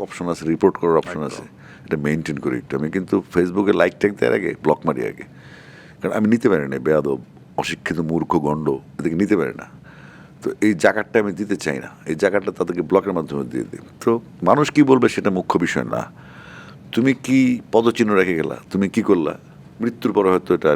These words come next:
Speaker 1: নিয়ে আলোচনা হবে, হোক। I don't care, আমি কেয়ার করি একটা জিনিস, নিজের প্রতি নিজের কনফিডেন্সটা এবং মানুষের প্রতি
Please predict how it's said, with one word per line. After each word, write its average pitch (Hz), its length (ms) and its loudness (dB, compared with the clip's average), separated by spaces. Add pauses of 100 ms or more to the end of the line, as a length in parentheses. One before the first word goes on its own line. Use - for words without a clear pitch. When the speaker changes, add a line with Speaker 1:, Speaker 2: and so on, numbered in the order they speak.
Speaker 1:
নিয়ে 69 200 0
আলোচনা 71 380 -2
হবে, 53 160 -6 (180)
হোক। 165 140 0 (1040)
I - 80 -8
don't 165 160 -6 (120)
care, 165 240 2
আমি 147 80 -2 (100)
কেয়ার 143 220 6
করি 131 120 0 (200)
একটা - 240 2
জিনিস, 69 180 -8 (880)
নিজের 110 260 6
প্রতি 98 220 0 (120)
নিজের 78 220 4 (680)
কনফিডেন্সটা 92 500 0 (220)
এবং 69 140 0 (320)
মানুষের 92 300 2
প্রতি 78 160 -4